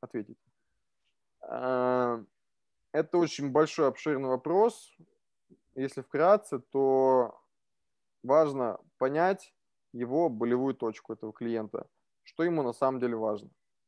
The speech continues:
Как правило, люди, которые говорят, что им нужен сайт, им не сайт нужен. Как правило, люди, которые говорят, что им нужны заявки, им не заявки нужны.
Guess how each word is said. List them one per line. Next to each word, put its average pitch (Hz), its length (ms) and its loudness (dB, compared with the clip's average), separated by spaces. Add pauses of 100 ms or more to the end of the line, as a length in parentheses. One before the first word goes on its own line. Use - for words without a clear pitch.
(1500)
Как - 180 -8
правило, 175 300 6
люди, 165 260 0
которые 147 400 0
говорят, 143 360 4
что - 140 -8
им 143 120 -4
нужен 139 220 -4
сайт, 185 320 0
им 131 120 -2
не 135 100 -6
сайт 110 320 0
нужен. - 300 -14 (560)
Как - 220 -10
правило, 151 280 2
люди, 151 240 -4
которые 139 380 -4
говорят, 139 400 2
что - 120 -10
им 135 80 -6
нужны 131 220 -6
заявки, 147 460 0
им 127 100 -6
не 127 80 -6
заявки 113 420 -4
нужны. - 280 -18